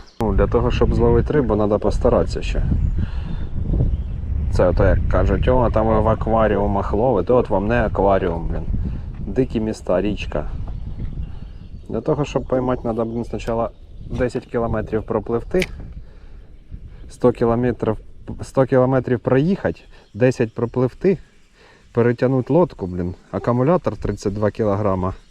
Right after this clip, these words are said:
Зато цивілізації нема, тишина, спокійствие,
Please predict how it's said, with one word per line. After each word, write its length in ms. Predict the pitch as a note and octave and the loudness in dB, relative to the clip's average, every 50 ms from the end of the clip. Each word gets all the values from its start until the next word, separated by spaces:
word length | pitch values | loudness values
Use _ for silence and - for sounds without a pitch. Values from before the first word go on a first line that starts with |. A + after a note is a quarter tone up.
| - - - - | -20 -12 -4 -2
Зато 360 | A#2 A2+ C#3 C3+ - D3+ B2 | 0 2 2 2 2 0 0
цивілізації 840 | - - B2+ B2 A#2 A#2 A#2+ A#2 A2 B2 A#2 G#2+ - - G#2+ G#2 G#2 | 0 0 2 2 2 4 2 2 2 4 2 2 2 0 0 2 2
нема, 360 | A2 A2+ B2 C#3+ E3 E3+ - - - - - - - - - - - - - - - - - - | 2 2 2 2 0 0 -2 -6 -10 -10 -10 -8 -8 -8 -10 -10 -10 -12 -12 -10 -10 -10 -8 -4
тишина, 500 | - A2+ - - - A2+ B2 C#3+ D#3+ D#3+ - - | -4 -4 -4 -2 -4 -2 -2 -2 -4 -6 -8 -12
спокійствие, 880 | - - - - G#2 G2+ - - C3+ C3+ - - - - G2 F#2+ G2 | -14 -14 -8 -6 -6 -4 2 4 4 4 4 2 0 0 0 0 0